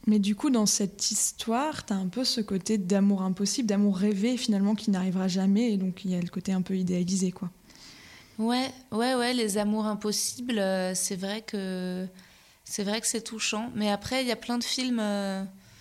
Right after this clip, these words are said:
Speaker 2: c'est marrant, les, tu vois, ça me fait penser aussi, aussi au film de Xavier Dolan, tu sais, où lui est, c'est Les Amours Imaginaires,
Speaker 1: Mhm.
Speaker 2: où ils sont tous les deux, lui et sa, c'est Monia Chokri, ils sont tous les deux amoureux de Nils Schneider,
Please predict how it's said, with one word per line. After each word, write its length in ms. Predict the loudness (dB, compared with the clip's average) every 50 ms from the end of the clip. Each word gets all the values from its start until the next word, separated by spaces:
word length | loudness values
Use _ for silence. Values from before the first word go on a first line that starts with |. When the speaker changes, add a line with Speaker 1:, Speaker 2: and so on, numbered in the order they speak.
| -20 -20 -20 -20 -20 -20 _ _ -10
Speaker 2:
c'est 180 | -8 -4 0
marrant, 400 | 0 0 0 0 0 0 0 0
les, 280 | 0 -2 -2 -4 -4 -4
tu 160 | -4 -4 -2
vois, 160 | -2 -2 -2
ça 120 | -2 -4 -4
me 60 | -6
fait 120 | -6 -8
penser 260 | -6 -2 -2 0 0
aussi, 180 | 0 -2 -2 -2
aussi 220 | 0 0 0 0
au 40 | 0
film 200 | -2 -2 -2 -2
de 80 | 0 -2
Xavier 340 | -2 -2 -4 -2 -2 -2 -2
Dolan, 380 | -2 0 0 0 0 -2 -2
tu 120 | -2 0 2
sais, 220 | 2 2 2 0
où 140 | -2 -2 -2
lui 240 | -2 -2 0 0 0
est, 340 | 0 0 0 -2 -2 -2 -4 -4 -4
c'est 180 | -4 -4 -2
Les 180 | -2 -2 0 0
Amours 260 | 0 0 0 0 0
Imaginaires, 520 | 0 0 0 0 -2 -2 0 0 -2 -2 0
Speaker 1:
Mhm. 200 | 2 2 2 2 -2 -4
Speaker 2:
où 100 | -4 -2
ils 60 | 0 0
sont 180 | 0 0 0 -2
tous 160 | -4 -2 0
les 120 | 0 0
deux, 160 | 2 0 0 -2
lui 180 | 0 0 0
et 100 | 0 0
sa, 520 | 0 -2 -2 -2 -2 -2 -2 -4 -4 -6 -4 -6
c'est 280 | -6 -6 -6 -8 -6 -4
Monia 280 | -4 -4 -2 -2 -2
Chokri, 280 | -4 -4 -6 -8 -10 -10
ils 40 | -8
sont 140 | -8 -8 -8
tous 140 | -8 -8 -6
les 80 | -6
deux 60 | -4
amoureux 260 | -4 -4 -4 -2 -2 -2
de 60 | -2
Nils 100 | -2 -2 -4
Schneider, 600 | -4 -4 -4 -4 -4 -4 -4 -4 -6 -6 -8 -12